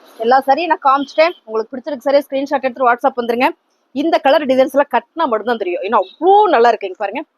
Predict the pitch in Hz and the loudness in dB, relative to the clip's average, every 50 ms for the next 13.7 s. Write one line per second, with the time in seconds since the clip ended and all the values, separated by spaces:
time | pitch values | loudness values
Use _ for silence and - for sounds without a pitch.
0 | _ _ _ _ - 208 214 233 233 233 - 254 247 294 269 233 214 202 226 269 | _ _ _ _ -12 -8 -6 -6 -6 -6 -6 -6 -4 -2 -2 -2 0 0 0 0
1 | 381 539 523 _ _ _ _ _ _ _ _ - 233 220 - - 370 320 247 226 | 0 0 -4 _ _ _ _ _ _ _ _ -6 -6 -6 -6 -6 -6 -4 0 0
2 | 285 427 - - 208 214 214 262 339 349 247 226 226 285 370 - _ _ _ _ | 0 0 0 0 -2 -2 0 0 2 2 4 4 4 2 2 -2 _ _ _ _
3 | _ 233 254 285 320 - - - 285 349 349 - _ _ _ _ 247 226 226 247 | _ -2 0 0 0 0 2 2 2 2 2 -2 _ _ _ _ 0 2 2 2
4 | 285 302 311 302 262 240 - 262 339 453 - - 185 220 233 247 254 262 262 285 | 2 4 4 4 2 2 2 2 0 0 0 -2 -2 -2 0 2 2 2 4 4
5 | 320 349 381 381 381 - 269 247 233 294 403 440 - _ _ _ _ _ _ _ | 4 4 4 2 2 2 2 4 4 2 0 -2 -6 _ _ _ _ _ _ _
6 | _ _ _ _ _ _ _ _ _ _ _ _ _ - 220 226 247 302 294 _ | _ _ _ _ _ _ _ _ _ _ _ _ _ 0 2 2 2 0 -2 _
7 | _ _ 247 220 240 277 254 247 233 247 254 - 214 196 196 185 - - 190 160 | _ _ 0 0 2 2 2 2 0 0 0 -2 -6 -6 -6 -8 -8 -8 -8 -8
8 | 165 170 185 214 190 170 175 180 214 311 - _ _ _ _ _ _ _ 202 196 | -6 -6 -6 -6 -6 -6 -4 -2 -2 -2 -4 _ _ _ _ _ _ _ -8 -4
9 | 196 208 214 196 - - 269 277 208 233 302 339 - 320 - 247 214 208 196 214 | -2 0 0 0 2 2 0 0 2 0 0 0 0 -2 -2 -2 -2 -2 -4 -4
10 | 196 190 190 190 190 196 - - _ _ _ _ _ _ _ 254 269 330 392 392 | -4 -2 -2 0 2 0 0 -2 _ _ _ _ _ _ _ 0 0 0 0 -4
11 | - 320 - - 285 254 269 277 262 269 - 262 277 269 285 269 247 240 233 226 | -8 -10 -10 -8 -6 -2 -2 -2 -2 -2 -4 -4 -4 -2 -2 -2 -2 -4 -6 -6
12 | 226 247 233 226 226 - 262 214 226 220 233 240 294 277 220 208 214 254 254 247 | -2 0 0 0 0 -2 -6 -6 -4 -4 -2 0 2 2 2 2 0 0 0 0
13 | 220 214 - - 240 - - 269 262 - 226 185 165 - | -2 -2 -2 -6 -8 -6 -6 -8 -6 -2 0 -2 -2 -2